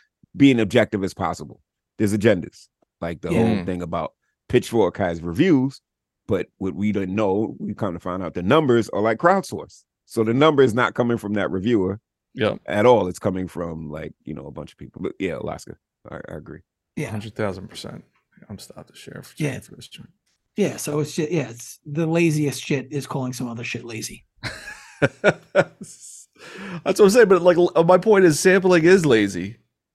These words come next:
Speaker 3: on
Speaker 2: But
Speaker 3: its
Speaker 2: it's
Speaker 3: own.
Speaker 2: not, it,
Speaker 3: But,
Speaker 2: yeah, I
Speaker 3: but
Speaker 2: mean,
Speaker 3: you
Speaker 2: if
Speaker 3: can
Speaker 2: you're
Speaker 3: turn
Speaker 2: just
Speaker 3: it in-, but you turn it into the same way I said about that
Speaker 2: Yeah.
Speaker 3: artist who's like,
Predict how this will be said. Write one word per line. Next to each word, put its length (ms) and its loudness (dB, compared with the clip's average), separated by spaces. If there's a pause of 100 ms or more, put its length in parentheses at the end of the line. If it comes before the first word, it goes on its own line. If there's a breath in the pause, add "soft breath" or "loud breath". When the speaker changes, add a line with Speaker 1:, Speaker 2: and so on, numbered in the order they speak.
(180)
Speaker 3:
on 180 6
Speaker 2:
But 80 6
Speaker 3:
its 80 4
Speaker 2:
it's 80 10
Speaker 3:
own. 80 6
Speaker 2:
not, 160 6 (220)
it, 120 -2
Speaker 3:
But, 160 6
Speaker 2:
yeah, 160 6
I 40 8
Speaker 3:
but 80 10
Speaker 2:
mean, 80 8
Speaker 3:
you 60 10
Speaker 2:
if 60 2
Speaker 3:
can 80 8
Speaker 2:
you're 60 6
Speaker 3:
turn 220 8
Speaker 2:
just 120 2
Speaker 3:
it 100 4
in-, 40 -8
but 120 4
you 100 0
turn 300 2
it 120 4
into 380 0
the 100 0
same 180 4
way 100 6
I 20 8
said 140 2
about 160 6
that 100 4
Speaker 2:
Yeah. 60 4
Speaker 3:
artist 300 6
who's 100 0
like, 120 4